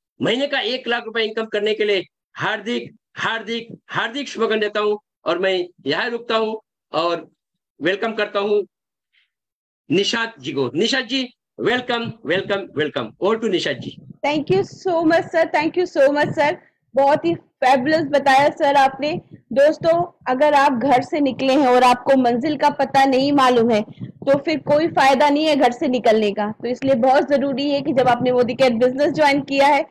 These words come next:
Speaker 2: तो आपका goal और mindset दोनों proper ready रहना चाहिए, ताकि तभी आपको पता चलेगा कि मोदी केयर business क्यों करना है। अब friends, इसके बाद जो सबसे important चीज कहते हैं ना,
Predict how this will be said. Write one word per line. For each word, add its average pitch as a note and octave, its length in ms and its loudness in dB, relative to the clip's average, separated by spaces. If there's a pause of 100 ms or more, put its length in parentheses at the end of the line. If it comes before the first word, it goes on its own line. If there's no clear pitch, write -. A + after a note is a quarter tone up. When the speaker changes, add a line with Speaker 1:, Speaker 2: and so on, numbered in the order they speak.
(140)
Speaker 2:
तो - 320 2
आपका C4+ 420 6
goal C4+ 400 4
और C4 160 4
mindset B3 400 2
दोनों A#3 420 4
proper B3 600 0
ready A3+ 240 2
रहना C4 220 4
चाहिए, C4 280 2
ताकि C#4 360 0
तभी D#4 300 0
आपको D4+ 280 2
पता C#4+ 300 0
चलेगा C4+ 400 2
कि C#4 140 0
मोदी C4 280 2
केयर C4+ 180 2
business B3+ 480 0
क्यों F4+ 200 6
करना A3 340 2
है। F3+ 220 -4 (560)
अब F4 220 4
friends, E4+ 460 2
इसके D4+ 300 -4
बाद C#4+ 280 4
जो E4 100 -2
सबसे D4 320 -2
important D#4 340 2
चीज E4 180 -4
कहते D4+ 260 0
हैं D4+ 240 -2
ना, B3 200 -4